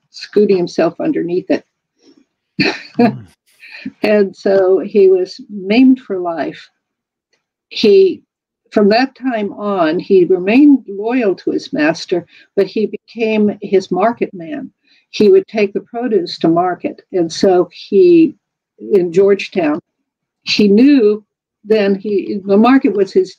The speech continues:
Speaker 1: school. He watched people, he learned from people, he learned how to talk like a gentleman. He knew how to sell.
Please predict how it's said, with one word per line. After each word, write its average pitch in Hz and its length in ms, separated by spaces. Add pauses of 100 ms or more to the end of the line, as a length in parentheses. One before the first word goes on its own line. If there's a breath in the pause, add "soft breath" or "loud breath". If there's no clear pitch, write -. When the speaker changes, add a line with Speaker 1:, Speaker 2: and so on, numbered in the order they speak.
(120)
Speaker 1:
school. - 580 (540)
He 208 280
watched 208 440
people, 208 440
he 190 120
learned 185 360
from 160 180
people, 175 400
he 185 100
learned 175 360
how 208 160
to 160 100
talk - 540 (440)
like 180 200
a 170 60
gentleman. 170 640
He 185 220
knew 180 520 (400)
how 359 140
to 330 260 (380)
sell. - 680